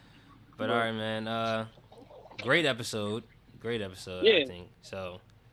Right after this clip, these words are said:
Speaker 2: thank you guys for listening. Uh, this is the Bracement Bros Sports Pos-, Podcast. Make sure you guys follow us on I G. Keep listening to the podcast, and, uh, we'll be back next week to cover week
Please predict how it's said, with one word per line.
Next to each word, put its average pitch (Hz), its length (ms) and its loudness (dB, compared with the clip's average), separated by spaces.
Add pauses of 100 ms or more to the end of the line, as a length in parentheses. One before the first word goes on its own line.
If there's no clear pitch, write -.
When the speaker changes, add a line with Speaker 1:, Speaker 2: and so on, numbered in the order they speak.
(640)
Speaker 2:
thank 120 160 0
you 117 60 -2
guys 120 200 2
for 107 140 -4
listening. 120 540 0
Uh, 113 520 0 (1000)
this 104 240 -8
is 98 200 -8
the 98 180 -6
Bracement 98 380 -8
Bros 98 200 -6
Sports 113 280 -8
Pos-, 107 320 -4 (140)
Podcast. 101 580 -6
Make 110 160 -6
sure 113 140 -8
you 107 80 -6
guys 104 200 -4
follow 107 340 -2
us 107 140 -6
on 104 120 -4
I 104 180 -4
G. 110 300 -6
Keep 107 220 -8
listening 107 300 -6
to 104 100 -10
the 104 60 -10
podcast, 110 800 -4
and, 104 300 -6
uh, 104 260 -2
we'll 107 240 -6
be 113 220 -8
back 110 240 -6
next 110 300 -8
week 131 200 -8 (380)
to - 160 -10
cover 117 380 -4
week 113 260 -8